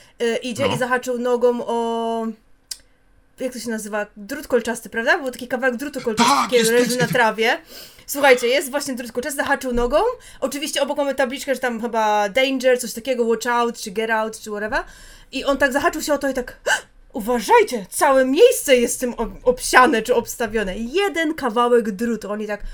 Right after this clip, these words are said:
Speaker 1: „Okej, okej”, ale wszyscy idą tą ścieżką, gdzie teoretycznie jest usiane drutem kolczastym.
Speaker 2: Tak, tak, no to jest, to jest, u-, musimy uważać. I oni trafiają do hotelu, pustego hotelu. Uuu.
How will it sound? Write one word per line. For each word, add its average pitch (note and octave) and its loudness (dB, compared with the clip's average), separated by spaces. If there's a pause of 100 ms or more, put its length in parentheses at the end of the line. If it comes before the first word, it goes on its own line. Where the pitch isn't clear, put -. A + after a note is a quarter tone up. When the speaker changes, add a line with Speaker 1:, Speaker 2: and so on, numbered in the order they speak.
Speaker 1:
„Okej, B4 0
okej”, D4 0
ale F#4+ 0
wszyscy D4 -10
idą A#3+ 0
tą G#3 -6
ścieżką, A3+ -6
gdzie G#3 -8
teoretycznie B3+ -4 (500)
jest A#3 -2
usiane B3 2
drutem G#3+ -4
kolczastym. F#3 -8 (1040)
Speaker 2:
Tak, A2 -6
tak, G2 -2
no G2+ -6
to A2+ -2
jest, A2+ -6
to A2+ 0
jest, G#2+ -4
u-, A#2+ -8
musimy A#2+ -4
uważać. A2 -2
I D3 -2
oni D3+ 0
trafiają D3+ -2
do C3+ -4
hotelu, A#2+ -2 (300)
pustego C3+ -2
hotelu. F#2+ -8
Uuu. C#4 2